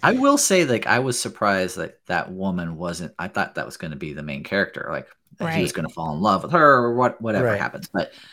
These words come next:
Speaker 1: she gets it, like, boom, like,
Speaker 2: Yeah.
Speaker 1: she's gone.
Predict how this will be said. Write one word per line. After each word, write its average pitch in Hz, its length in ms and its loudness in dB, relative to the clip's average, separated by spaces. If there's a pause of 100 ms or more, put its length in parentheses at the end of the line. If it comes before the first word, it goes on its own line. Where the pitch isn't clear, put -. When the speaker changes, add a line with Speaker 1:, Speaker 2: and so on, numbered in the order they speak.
(160)
Speaker 1:
she - 240 -4
gets - 300 0
it, - 160 -6
like, 73 240 -6 (140)
boom, 98 340 0 (120)
like, - 140 -4
Speaker 2:
Yeah. 151 200 -2 (440)
Speaker 1:
she's 85 160 -8
gone. 64 300 -4